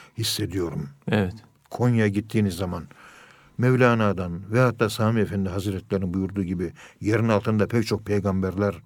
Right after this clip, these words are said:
Speaker 1: ve peygamber nurları var. Konyalılar Esad Erbil Hazretlerine geliyorlar. Ve kendisini, "Efendim buyurun Konya'ya gelebilir misiniz?" diyorlar.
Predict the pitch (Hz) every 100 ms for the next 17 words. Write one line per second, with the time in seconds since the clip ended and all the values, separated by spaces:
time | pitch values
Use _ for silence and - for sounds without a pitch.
0 | _ - - - - 92 101 104 98 95
1 | 101 98 92 82 90 90 87 - - _
2 | _ _ _ _ - _ _ _ _ -
3 | 202 175 139 143 151 - - - - _
4 | _ - 156 156 135 131 120 113 101 104
5 | 98 - 95 95 90 104 98 80 87 -
6 | - - - - _ _ _ _ _ _
7 | _ - - - _ _ 135 143 143 -
8 | - - - _ _ _ _ _ _ _
9 | - _ _ _ _ _ _ - _ _
10 | _ _ - _ _ 196 185 175 147 _
11 | - 156 143 120 123 113 - - - -
12 | _ _ _ _ _ 175 _ _ - 185
13 | - - 139 117 123 110 98 - 120 113
14 | 101 107 107 110 120 92 78 - 87 85
15 | 82 95 -